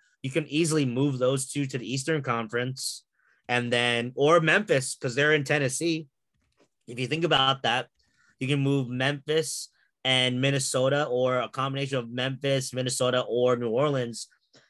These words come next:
and wherever that, like, what river goes down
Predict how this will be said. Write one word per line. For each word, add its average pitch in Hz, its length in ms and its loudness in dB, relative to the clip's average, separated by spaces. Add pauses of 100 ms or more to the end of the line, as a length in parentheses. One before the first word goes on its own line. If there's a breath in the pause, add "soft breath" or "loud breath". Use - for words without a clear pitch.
(140 soft breath)
and 117 380 -2 (340)
wherever 127 380 2
that, 127 240 2
like, 120 260 0 (560)
what 165 240 0
river 139 240 2
goes 120 280 -2
down 101 360 -4